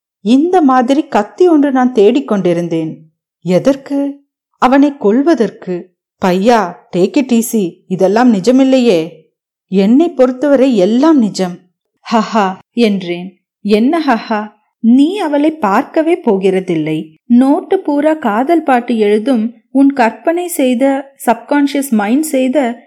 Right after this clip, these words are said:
கதையில் ஒருவன் அவன். அவன் கல்யாணம் செய்து கொள்ளப் போவதும் அதே கற்பனையில், அதே கனவில்." "கனவாவது நிஜமாவது, எனக்கு இரண்டும் ஒன்று என்று எத்தனை தடவை சொன்னேன்.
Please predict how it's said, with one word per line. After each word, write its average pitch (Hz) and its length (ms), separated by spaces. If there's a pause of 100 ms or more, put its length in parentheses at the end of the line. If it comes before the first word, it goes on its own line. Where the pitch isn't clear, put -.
(140)
கதையில் 330 480
ஒருவன் 240 440
அவன். 170 440 (240)
அவன் 311 340
கல்யாணம் 339 540
செய்து 311 300
கொள்ளப் 285 300
போவதும் 285 500
அதே 202 380
கற்பனையில், 196 920
அதே 269 420
கனவில்." 226 760 (460)
"கனவாவது 269 760
நிஜமாவது, 190 800 (180)
எனக்கு 269 540
இரண்டும் 277 580
ஒன்று 269 420
என்று 240 340
எத்தனை 349 500
தடவை 233 340
சொன்னேன். 165 460